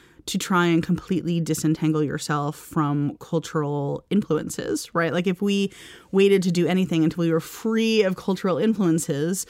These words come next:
we would never get out of bed in the morning. Um, but if you can take some agency in response to those cultural influences, right? So you can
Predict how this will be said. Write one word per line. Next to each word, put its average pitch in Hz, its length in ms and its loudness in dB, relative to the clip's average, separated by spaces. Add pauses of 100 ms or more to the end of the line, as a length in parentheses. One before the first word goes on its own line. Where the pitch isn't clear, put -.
(380)
we 185 320 4
would 175 340 4
never 160 260 2
get 143 140 -4
out 131 100 -4
of 165 80 -6
bed 127 160 -6
in - 60 -8
the 53 60 -8
morning. - 400 -8 (420)
Um, 160 400 2 (200)
but 226 360 4 (500)
if 302 220 4
you 285 180 6
can 190 1040 0 (640)
take 240 560 2
some 175 880 2 (100)
agency 185 680 2
in 196 160 2
response 226 420 -2
to - 60 -14
those 156 160 0
cultural - 320 -8
influences, - 680 -8
right? 160 200 -4
So 180 140 -2
you 196 200 -2
can 175 440 -4